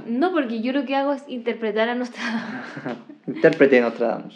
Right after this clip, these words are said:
Speaker 1: Dijo que iba a haber una tercera guerra mundial en el dos mil seis.
Speaker 2: Ah, qué bueno.
Speaker 1: ¿Y este gallo que se sentó como con un cuaderno y se puso a
Speaker 2: No
Speaker 1: escribir
Speaker 2: sé.
Speaker 1: por diez mil años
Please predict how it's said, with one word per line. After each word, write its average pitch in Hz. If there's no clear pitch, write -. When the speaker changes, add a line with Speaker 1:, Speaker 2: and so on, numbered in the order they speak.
Speaker 1:
Dijo 262
que 254
iba 277
a -
haber 277
una 277
tercera 247
guerra 262
mundial 240
en 262
el 247
dos 214
mil 240
seis. 131
Speaker 2:
Ah, 320
qué -
bueno. -
Speaker 1:
¿Y -
este 370
gallo 370
que 349
se 330
sentó 262
como 302
con 262
un 294
cuaderno 247
y 349
se 349
puso 294
a -
Speaker 2:
No 285
Speaker 1:
escribir 269
Speaker 2:
sé. -
Speaker 1:
por 247
diez 226
mil 202
años 392